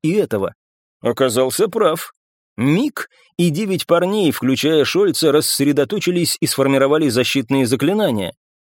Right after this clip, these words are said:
Вокруг нас тут же установилась гробовая тишина, и я произнес: «Господа бывшие однокурсники, по всей видимости, стали забывать,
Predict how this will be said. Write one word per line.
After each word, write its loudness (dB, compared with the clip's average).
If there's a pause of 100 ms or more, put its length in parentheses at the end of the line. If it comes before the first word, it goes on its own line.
Вокруг 0
нас 0
тут 0
же 2
установилась 0
гробовая 4
тишина, -2 (160)
и 2
я 2
произнес: 0 (560)
«Господа 2
бывшие 0
однокурсники, 0 (280)
по 0
всей 0
видимости, 0
стали 0
забывать, 0